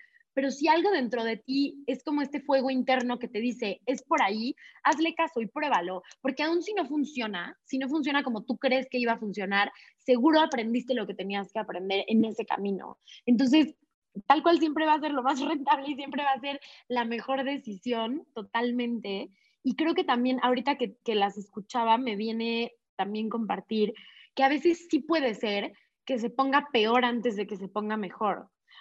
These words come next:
¿A qué me refiero con esto? O sea, a veces el romper con viejos paradigmas, el permitir que estructuras obsoletas se derrumben, el,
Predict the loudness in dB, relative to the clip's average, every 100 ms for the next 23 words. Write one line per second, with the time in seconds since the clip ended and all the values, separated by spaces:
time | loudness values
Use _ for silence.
0 | -4 2 6 6 4 4 2 2 -2 -4
1 | -4 -4 0 2 2 0 -2 -4 -4 2
2 | 4 4 2 2 2 4 2 0 -8 -2
3 | 4 4 4 0 2 2 0 -2 0 0
4 | -2 -4 -6 -2 -4 -4 -4 -4 -6 -6
5 | -8 0 4 4 2 -6 -6 -6 -2 -4
6 | -2 -6 -4 0 0 2 0 -2 -4 -8
7 | -20 -4 4 6 6 4